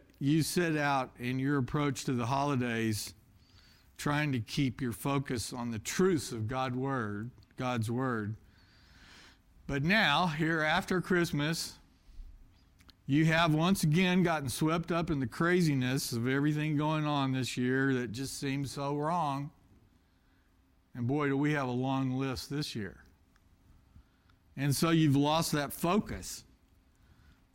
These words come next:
Then let's dive into a short passage this morning that gets our eyes looking at what God has done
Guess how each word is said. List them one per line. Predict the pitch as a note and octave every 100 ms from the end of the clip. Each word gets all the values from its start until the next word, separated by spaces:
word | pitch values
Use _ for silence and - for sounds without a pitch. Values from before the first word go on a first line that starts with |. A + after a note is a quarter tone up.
| _ - A#3+ _ D#3
Then | C#3 C#3+
let's | D#3 F3+ -
dive | D3 F3+ F3 E3
into | D3 F#3+ D#3+
a |
short | B2 - E3+ E3 C#3 -
passage | D3 C3+ B2 B2+ G#2+ A2+
this | A2+ -
morning | A#2+ A#2 A#2+ A#2+ A#2+ - _ _ _ _ _ _ -
that | A#2 A#2+
gets | D3 C#3
our | D3 C#3
eyes | C#3+ C3+ C#3 A2+
looking | C#3+ C#3+ C#3+ B2+
at | A2
what | C3 A#2+
God | C3 C3+ B2+
has | D#3+ E3+ F3+
done | C#3+ B2 G#2+ F#2